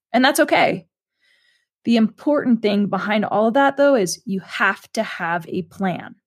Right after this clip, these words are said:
As a parent, you have to have structures in place. You have to have boundaries in place. You have to have created a timeline. So I think it's important to know, too, that, okay, college didn't work out,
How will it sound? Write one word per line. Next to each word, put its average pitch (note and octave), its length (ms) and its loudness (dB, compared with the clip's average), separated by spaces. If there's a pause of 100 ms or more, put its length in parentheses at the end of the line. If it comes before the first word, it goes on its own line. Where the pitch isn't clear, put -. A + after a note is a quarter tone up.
(440)
As G3 160 2
a F3 160 0
parent, C4 680 0 (360)
you A#3 540 2
have F#3+ 420 -2
to G3+ 140 -4
have F#3 360 2
structures F#3 680 -2
in F3 100 -6
place. G#3 580 -2 (340)
You A#3 200 0
have A3+ 260 2
to G3+ 80 -2
have F3 320 -4
boundaries A#3 480 4
in A3+ 140 0
place. A3 540 0
You G3 180 -4
have G3 260 -4
to A3 140 -2
have G3 160 -2
created F3+ 560 -2
a D#3+ 60 -10
timeline. - 680 -10 (360)
So - 140 2
I A#3+ 80 6
think C#4+ 200 0
it's D#4+ 160 -2
important G3+ 480 0
to G3 80 -4
know, F#3+ 180 0
too, F#3 640 0 (320)
that, G#3 260 4 (500)
okay, A#3+ 300 2
college A#3 520 2
didn't A#3 220 0
work G3+ 220 -2
out, - 440 -4